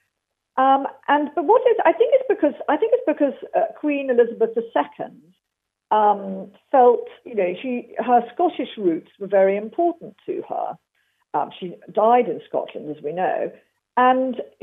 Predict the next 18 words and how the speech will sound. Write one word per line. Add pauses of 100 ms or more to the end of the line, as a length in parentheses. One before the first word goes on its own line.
she
named
both (120)
her
first, (120)
she
gave
both
her (240)
first (140)
children (460)
Stuart
names.
So
you
have (100)
Charles
and